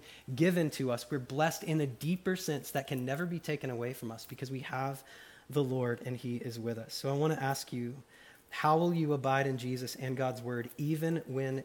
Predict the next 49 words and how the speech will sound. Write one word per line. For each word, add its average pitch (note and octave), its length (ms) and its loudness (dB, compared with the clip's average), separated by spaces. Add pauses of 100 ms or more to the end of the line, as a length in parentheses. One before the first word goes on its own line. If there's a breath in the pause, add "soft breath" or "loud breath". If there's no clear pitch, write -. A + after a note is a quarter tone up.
(100)
you B2 320 -4
are A#2 220 -4
in A#2 280 -6
the A#2 100 -8
dark? A2+ 260 -8 (600)
How C#3+ 140 -2
will C3+ 80 -2
you B2+ 80 -2
do C#3 160 -4
it? - 60 -12 (840 loud breath)
And C#3 100 -2
will D3+ 100 4
you D3+ 60 4
turn D3 220 -2
to C3+ 60 -2
Psalm C3 220 0
thirteen? C#3 420 -2
We A2+ 80 -2
say, C3+ 180 0
"Lord, D#3 160 8
I'm D3+ 80 8
feeling G3+ 280 10
it. F3+ 140 6
I, D#3 200 2 (320 loud breath)
you've D3 140 2
given F#3+ 200 12
me F#3 60 10
Psalm G3 240 6
thirteen. G3 300 8
You've F3 120 6
equipped G3 260 4
me F3+ 100 6
with D#3+ 140 2
this." - 340 -8 (720 loud breath)
How D3+ 220 6
will D#3 120 2
you D3 140 2
abide C3 300 0
in B2+ 100 -2
Jesus A#2+ 380 -6
and A#2+ 100 -4
God's A#2+ 240 -2
word A#2+ 220 -4
even C#3 340 -2
when B2+ 140 -2
you're B2+ 120 -4
in A#2 200 -6
the A2 60 -6
dark? G#2+ 320 -8